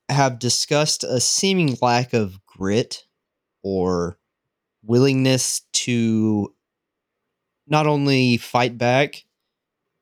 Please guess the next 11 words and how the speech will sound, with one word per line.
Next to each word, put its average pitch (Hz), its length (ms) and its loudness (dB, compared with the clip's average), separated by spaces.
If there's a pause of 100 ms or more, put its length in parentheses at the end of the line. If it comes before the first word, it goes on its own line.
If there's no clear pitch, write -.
(220)
mostly 120 720 0 (500)
literally, 98 640 0 (1000)
but 120 640 0 (680)
after 165 300 -2
that 160 260 0
goal 120 300 2
was 101 200 -2
disallowed, 101 600 0
man, 87 420 -4 (360)
it 123 280 -2
just 113 500 0